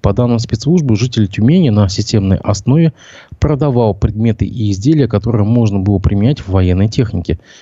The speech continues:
Гражданин собрался в очередной раз отправить партию из пятидесяти деталей покупателям за границу. Для этого он воспользовался услугами курьерской службы. Во время оформления посылки подозреваемого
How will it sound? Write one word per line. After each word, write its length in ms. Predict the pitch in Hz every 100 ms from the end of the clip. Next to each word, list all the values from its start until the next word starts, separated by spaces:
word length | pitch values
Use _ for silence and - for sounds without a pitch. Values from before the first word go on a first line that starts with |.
| _
Гражданин 480 | - 110 113 131 127
собрался 460 | 110 113 117 107 104
в 40 |
очередной 360 | 104 113 104 113
раз 160 | 98
отправить 520 | 98 95 110 104 92 -
партию 360 | 120 107 98
из 20 |
пятидесяти 480 | 87 107 110 95 -
деталей 320 | 110 - 113
покупателям 680 | 98 - 107 120 131 131 117
за 140 | 92 101
границу. 540 | 123 120 101 101 - - - - -
Для 240 | 98 117
этого 300 | 117 107 95
он 320 | - 131 110
воспользовался 540 | 101 110 - 101 92 104
услугами 360 | 95 120 117
курьерской 500 | 117 - 98 95 -
службы. 380 | 113 117 95 87 - - -
Во 100 | -
время 240 | 101 113 104
оформления 460 | 92 107 104 92
посылки 420 | 90 98 - 170 156
подозреваемого 800 | - 92 92 87 98 110 107